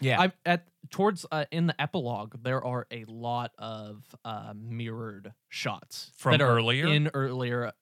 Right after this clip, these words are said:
Speaker 2: in the movie, and
Speaker 1: Yeah.
Speaker 2: then they're mirrored. Like, it's, yeah.
Speaker 3: That's, this movie, uh, immediately after watching it, and as we talk about it now, I just wanna watch it again.
Speaker 2: Yeah.
Speaker 3: 'Cause it's, it's
Speaker 1: Same.
Speaker 3: so good, and I'm,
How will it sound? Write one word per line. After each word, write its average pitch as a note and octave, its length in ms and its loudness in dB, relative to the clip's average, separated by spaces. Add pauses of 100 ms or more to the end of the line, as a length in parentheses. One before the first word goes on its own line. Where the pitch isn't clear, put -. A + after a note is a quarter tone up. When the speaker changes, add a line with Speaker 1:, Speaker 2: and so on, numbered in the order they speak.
(140)
Speaker 2:
in C3 140 -4
the A2+ 80 -4
movie, A#2 420 -4
and A#2 140 -6
Speaker 1:
Yeah. F#2+ 60 -2
Speaker 2:
then F#2 80 -4
they're A#2 100 -8
mirrored. G#2+ 580 -12 (100)
Like, A2+ 280 -8
it's, - 320 -16
yeah. - 220 -16 (360)
Speaker 3:
That's, - 400 0 (240)
this D#3+ 260 2
movie, D3 520 0 (440)
uh, A#2 60 -14 (360)
immediately C3 640 4
after A2+ 240 0
watching G2 460 -2
it, F2+ 180 -8
and G#2 320 -6
as B2 240 0
we A2+ 120 -2
talk G#2 300 -4
about F#2+ 220 -4
it F#2 160 -10
now, F2+ 420 -8
I A2+ 100 2
just B2+ 180 -2
wanna A#2 180 2
watch G2+ 240 0
it - 80 -10
again. F2+ 460 -10
Speaker 2:
Yeah. - 180 -16 (220)
Speaker 3:
'Cause C3 160 0
it's, - 280 -2
it's A2+ 260 -4
Speaker 1:
Same. A#2 140 4
Speaker 3:
so A2 180 2
good, F#2 280 -6
and F#2+ 120 -8
I'm, G2 220 -4